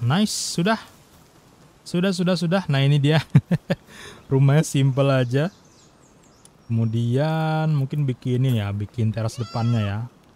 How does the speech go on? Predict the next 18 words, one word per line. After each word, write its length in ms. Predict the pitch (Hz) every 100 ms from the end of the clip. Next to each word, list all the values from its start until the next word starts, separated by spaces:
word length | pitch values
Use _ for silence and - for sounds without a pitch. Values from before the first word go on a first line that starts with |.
| _ _ _ - - - - _ _ - _
Ya, 140 | 120 113
kayak 180 | - 113
gitu 160 | 107 110
aja 160 | 104
lah, 60 | 101
nggak 160 | 101 107
apa-apa. 540 | 110 110 110 - - - _ _ - - - - _ _ _ - - - - _
Nah, 640 | - 101 104 101 98 101 110 _ _ - _ _ _ - _ _ _ -
oke. 480 | 156 _ - 127 127 127 131 143 - - _ _ _ _ _ _
Ini 60 | 156
agak 200 | 131 120
besar 320 | 113 - 139 147
kali, 160 | 151
ke 80 | 156
sebelah 360 | - 117 110 107
sini 320 | - 117 139
bisa 520 | 117 107 - - 120
kali. 280 | 104 98